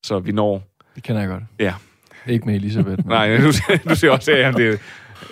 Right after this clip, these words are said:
Speaker 1: særligt med Elisabeth, fordi det er jo et kæmpe problem for, at du skal tage helt Slagelse for at se. Men, nej, det er virkelig, virkelig frustrerende.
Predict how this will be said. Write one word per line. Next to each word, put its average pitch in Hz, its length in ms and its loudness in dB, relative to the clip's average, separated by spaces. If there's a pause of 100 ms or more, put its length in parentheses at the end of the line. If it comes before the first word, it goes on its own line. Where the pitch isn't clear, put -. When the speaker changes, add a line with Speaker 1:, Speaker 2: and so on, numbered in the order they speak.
(120)
Speaker 1:
særligt 113 340 0
med 98 80 0
Elisabeth, 95 400 -2
fordi 95 120 -6
det 92 140 -2
er 92 40 0
jo 87 180 -6
et 101 80 -14
kæmpe 113 280 0
problem 98 340 -6
for, 101 80 0
at 95 80 0
du 101 80 -8
skal 98 160 -10
tage 101 120 -6
helt 98 180 -6
Slagelse 98 460 -4
for 156 240 2
at - 120 -4
se. 135 280 -2
Men, 135 180 -2 (580)
nej, 110 140 0
det 95 120 -2
er 98 40 0
virkelig, 92 320 -6
virkelig 92 220 -10
frustrerende. - 440 -10